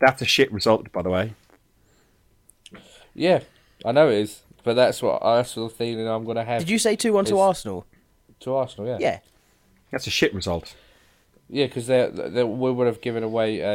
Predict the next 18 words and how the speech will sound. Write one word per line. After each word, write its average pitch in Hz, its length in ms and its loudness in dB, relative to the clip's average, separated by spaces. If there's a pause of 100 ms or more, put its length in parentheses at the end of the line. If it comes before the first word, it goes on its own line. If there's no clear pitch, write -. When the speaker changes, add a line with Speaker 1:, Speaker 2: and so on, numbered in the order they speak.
(200)
Speaker 2:
a, 104 80 -2
uh, 104 400 -2
an 101 80 -10
away 107 220 -2
goal. 104 280 -6 (180)
Speaker 3:
I'll - 100 -8
take 143 200 -4
a 101 60 -10
win, 143 200 -4
though. 139 200 -4 (1500)
Speaker 1:
Uh, 80 220 -10 (440)
no, 123 280 6
away 120 240 6
goal. 110 320 4
We 107 100 2
need 120 140 2
to - 80 -12
go 110 320 4